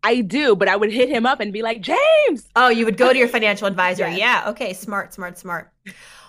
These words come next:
Speaker 2: One thing that I spend my money on that makes my life easier or better or both is?
Speaker 1: Sierra. That is my project manager. She, like, makes my life so much better.
Speaker 2: Nice. Outsourcing. Love it.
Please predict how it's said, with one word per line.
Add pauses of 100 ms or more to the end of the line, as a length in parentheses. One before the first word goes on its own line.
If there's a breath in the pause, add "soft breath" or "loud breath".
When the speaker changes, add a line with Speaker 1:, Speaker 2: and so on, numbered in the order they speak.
(120)
Speaker 2:
One
thing
that
I
spend
my
money
on
that
makes
my
life
easier
or
better
or
both
is? (720)
Speaker 1:
Sierra.
That
is
my
project
manager.
She,
like,
makes
my
life
so
much
better. (260)
Speaker 2:
Nice. (240)
Outsourcing.
Love
it.